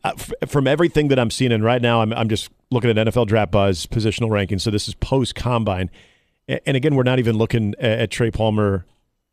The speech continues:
Uh, let's see. With that, he is twenty-third. With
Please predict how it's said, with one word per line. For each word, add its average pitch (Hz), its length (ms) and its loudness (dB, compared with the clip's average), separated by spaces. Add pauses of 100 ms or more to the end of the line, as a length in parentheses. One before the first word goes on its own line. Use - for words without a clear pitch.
(840)
Uh, 101 400 -2
let's - 160 -8
see. - 920 -10
With - 160 -8 (220)
that, 127 360 2
he 120 420 -2
is 104 920 0 (160)
twenty-third. 113 600 -2 (2250)
With 113 180 -4